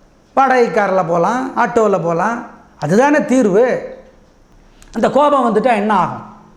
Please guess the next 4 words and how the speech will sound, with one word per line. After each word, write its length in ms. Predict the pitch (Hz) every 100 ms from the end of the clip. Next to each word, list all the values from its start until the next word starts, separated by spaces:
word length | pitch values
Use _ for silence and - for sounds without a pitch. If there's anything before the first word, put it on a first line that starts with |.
| - _ _ _
சொற்கள் 840 | - - 240 240 277 262 262 165
தடிக்கும், 840 | 139 185 180 214 113 92 - - - _ - 151
குண்டாயிடும். 600 | 208 233 247 220 180 160 - - - -
அப்படின்னா 320 | 160 202 277